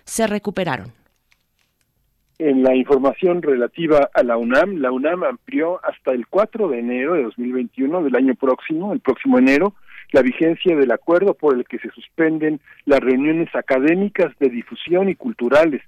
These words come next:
Speaker 2: Esto es con el fin de proteger a la comunidad universitaria, prevenir contagios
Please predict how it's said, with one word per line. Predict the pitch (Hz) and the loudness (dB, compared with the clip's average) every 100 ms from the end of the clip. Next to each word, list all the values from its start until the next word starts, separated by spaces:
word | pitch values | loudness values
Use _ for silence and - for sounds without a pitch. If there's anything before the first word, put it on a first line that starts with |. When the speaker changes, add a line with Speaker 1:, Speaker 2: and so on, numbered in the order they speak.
| - _ _ _ _ | -20 _ _ _ _
Speaker 2:
Esto | 175 - 196 190 170 | -6 2 4 4 2
es | 165 | -4
con | - 185 156 | -2 -2 0
el | 127 | -2
fin | - 226 | -4 -2
de | 208 | -2
proteger | - 127 135 - 151 | -4 -6 -6 -4 -2
a | 147 | -2
la | 139 | -4
comunidad | - 131 127 123 135 135 | -6 -8 -4 0 0 0
universitaria, | 135 127 113 - - 143 139 160 160 - | 0 -2 -4 -10 0 2 2 -2 -6 -8
prevenir | - 127 123 127 | -2 -2 0 -4
contagios | - 113 - 151 - - | -4 -8 0 0 0 -4